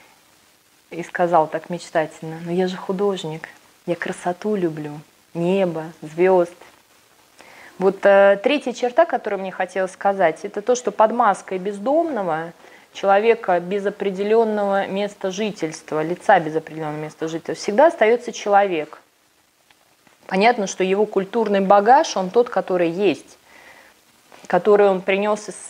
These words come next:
скажем так, прежней домашней жизни. Но тем не менее, <clears throat> он есть. Поэтому портрет такого человека, если, м,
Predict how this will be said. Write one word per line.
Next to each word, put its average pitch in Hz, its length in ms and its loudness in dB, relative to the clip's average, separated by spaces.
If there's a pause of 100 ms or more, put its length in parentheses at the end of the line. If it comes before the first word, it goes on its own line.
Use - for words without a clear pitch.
(160)
скажем 175 340 -2
так, 165 180 0
прежней 185 480 0
домашней 175 640 2
жизни. 156 640 -6 (1500)
Но 185 140 0
тем 208 260 0
не 240 80 4
менее, 185 480 2 (220)
<clears throat> - 240 -20 (260)
он 170 240 -6
есть. 160 220 2 (960)
Поэтому 214 380 4
портрет 277 520 4 (380)
такого 202 380 2
человека, 202 680 2
если, 190 280 -6
м, 190 100 -6